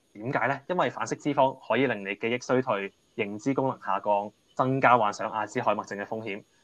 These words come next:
咁所以食得多炸嘢呢，對你個腦都唔係好健康嘅啫。第三啦，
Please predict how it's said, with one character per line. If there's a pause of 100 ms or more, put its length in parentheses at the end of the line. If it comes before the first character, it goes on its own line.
咁
所
以
食
得 (100)
多
炸
嘢
呢，
對
你
個
腦
都
唔
係
好
健
康
嘅
啫。 (880)
第
三
啦，